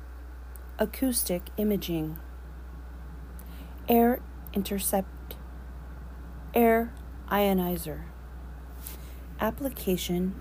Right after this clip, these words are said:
Insistence, Associate Investigator, Adapter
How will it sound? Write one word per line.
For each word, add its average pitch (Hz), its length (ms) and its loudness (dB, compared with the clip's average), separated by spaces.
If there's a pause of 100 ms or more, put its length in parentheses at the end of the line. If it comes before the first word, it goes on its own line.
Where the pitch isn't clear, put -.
(220)
Insistence, - 1120 2 (1000)
Associate 202 800 4 (100)
Investigator, 160 1040 0 (1300)
Adapter 190 760 0